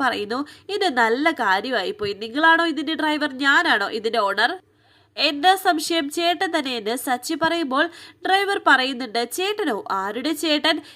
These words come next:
എനിക്ക് നിന്നെക്കാളും ഒരുപാട് വയസ്സ് കുറവാണ്, എന്നെ പേര് വിളിച്ചാ മതി." "എന്താ നിങ്ങളുടെ പേരെന്ന്?" സച്ചി ചോദിക്കുമ്പോൾ ചേട്ടൻ ആ പേര് പറഞ്ഞു കൊടുക്കുന്നുണ്ട്. "ബിജുക്കുട്ടൻ എന്നാണ് പേര്, നാട്ടുകാർ പലതും വിളിക്കാറുണ്ട്."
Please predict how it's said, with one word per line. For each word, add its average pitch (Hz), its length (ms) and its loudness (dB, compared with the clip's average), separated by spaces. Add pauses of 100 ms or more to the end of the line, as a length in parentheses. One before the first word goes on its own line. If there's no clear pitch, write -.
(120)
എനിക്ക് 392 360 0
നിന്നെക്കാളും 320 580 4
ഒരുപാട് 311 380 4
വയസ്സ് 285 300 2
കുറവാണ്, 254 440 2
എന്നെ 214 280 -2
പേര് 311 340 -2
വിളിച്ചാ 254 360 2
മതി." 190 300 -4 (300)
"എന്താ 285 360 2
നിങ്ങളുടെ 359 280 2
പേരെന്ന്?" 226 540 -2
സച്ചി 269 380 -6
ചോദിക്കുമ്പോൾ 330 580 -2
ചേട്ടൻ 262 420 -4
ആ 262 60 2
പേര് 262 400 -2
പറഞ്ഞു 196 320 -4
കൊടുക്കുന്നുണ്ട്. 185 640 -8 (320)
"ബിജുക്കുട്ടൻ 339 680 2
എന്നാണ് 208 320 4
പേര്, 214 440 0
നാട്ടുകാർ 269 600 4
പലതും 320 320 4
വിളിക്കാറുണ്ട്." 247 840 -4